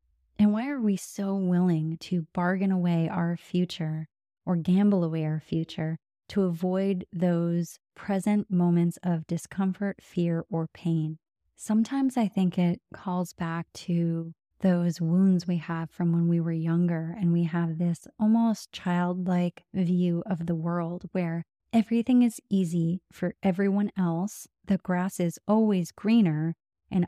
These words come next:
I'm just someone who wasn't given the instructions. It's hard for me, it's not hard for anyone else. And when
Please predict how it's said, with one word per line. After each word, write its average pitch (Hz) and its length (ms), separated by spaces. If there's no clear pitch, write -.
I'm 240 280
just 175 280
someone 165 440
who 175 180
wasn't 180 440
given 175 320
the 170 120
instructions. - 1040
It's - 120
hard 208 360
for 196 160
me, 180 360
it's - 180
not 175 180
hard 185 360
for 196 260
anyone 170 360
else. 165 460
And 214 160
when 202 200